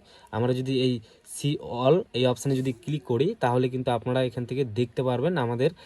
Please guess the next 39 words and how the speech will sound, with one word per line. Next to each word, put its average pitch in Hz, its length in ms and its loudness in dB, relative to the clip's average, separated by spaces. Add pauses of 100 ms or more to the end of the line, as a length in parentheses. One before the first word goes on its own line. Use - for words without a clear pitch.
(300)
ব্যাংক 123 220 2
অ্যাকাউন্টের 123 560 0
অপশনগুলো। 104 460 -4 (400)
এখন 135 220 -2
আমরা 135 140 4 (120)
এই 123 80 2 (120)
সেটিংস 139 380 0
অপশনে 131 320 -2
চলে 120 180 0
যাব। 117 120 -2 (760)
সেটিংসে 127 500 -6
যাওয়ার 120 220 0 (100)
পর 131 160 6 (840)
এখান 117 260 -4
থেকে 131 140 0
আমরা 127 180 2 (120)
দেখতে 117 260 -2
পারবো 123 280 0
যে 131 120 4
আমাদের 117 280 0
কিন্তু 113 240 -6
এখানে 117 200 -2 (400)
ব্যাংক 120 260 2
সেটআপ 127 240 -2 (100)
প্রায় 120 260 2
হয়ে 113 200 2
গেছে। 107 240 -2
আমরা 107 180 -2
কিন্তু 113 200 -4
এখান 120 160 -4
থেকে 120 220 -6
ব্যাংক 117 200 -2
সেটআপ 117 280 -4
দেখতে 113 220 -6
পাচ্ছি, 123 280 -4
অথবা 117 240 -4
আমাদের 113 280 -2
যেটা 117 180 -4 (540)
ট্যাক্স 131 240 4